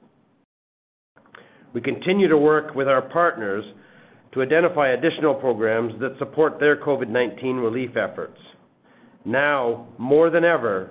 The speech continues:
we must come together to help support our communities and make a positive impact, and we continue to urge our peers in the streaming space to follow our lead in this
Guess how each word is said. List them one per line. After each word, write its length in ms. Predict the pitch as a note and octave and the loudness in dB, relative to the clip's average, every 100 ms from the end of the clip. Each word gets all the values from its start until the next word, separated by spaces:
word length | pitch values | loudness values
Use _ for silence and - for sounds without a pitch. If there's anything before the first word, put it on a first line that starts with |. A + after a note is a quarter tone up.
| - | -10
we 160 | G#2 A#2+ | -6 -4
must 340 | A#2+ C#3 - | -2 -2 -4
come 180 | E3 D3+ | -4 -4
together 440 | C#3+ C3+ D3 A#2 F#2+ | -2 0 2 0 -4
to 120 | A2+ | -2
help 260 | C3+ - - | -2 -2 -4
support 440 | D3 D3 D3 G#2+ | -6 2 2 2
our 140 | A2+ C3 | -2 -2
communities 640 | D3+ D#3+ C#3+ A2+ G2 G2+ - - _ _ | 0 2 2 0 -4 -6 -12 -20 _ _
and 140 | A2 A#2 | -6 -2
make 200 | B2+ C3 | -2 -2
a 40 | |
positive 520 | - C3 C#3 D3 C#3+ | -2 2 2 2 2
impact, 580 | D3 C3+ B2+ F2+ E2 - - _ _ _ _ _ A2+ | 0 -2 -4 -6 -6 -14 -20 _ _ _ _ _ -6
and 120 | B2+ | -4
we 100 | C3 | -4
continue 500 | C3+ - F#3 F#3+ E3+ | -6 -4 0 2 2
to 60 | D3 | 2
urge 280 | C#3+ D3+ | 2 2
our 180 | D3 B2 - | 2 0 0
peers 320 | E3 C#3+ A2 G#2+ | 2 2 0 -6
in 80 | |
the 100 | A2 A2+ | -12 -6
streaming 320 | D3 D3 B2 | -4 -2 -4
space 200 | A2+ G#2 - | -8 -8 -10
to 80 | A2 - | -16 -2
follow 360 | E3+ D#3 C#3 F#2 | 2 4 2 2
our 200 | A#2 A#2+ | 0 0
lead 360 | C#3+ B2+ G#2+ | -2 -4 -6
in 200 | - A2 | -8 -6
this 140 | A#2+ | -6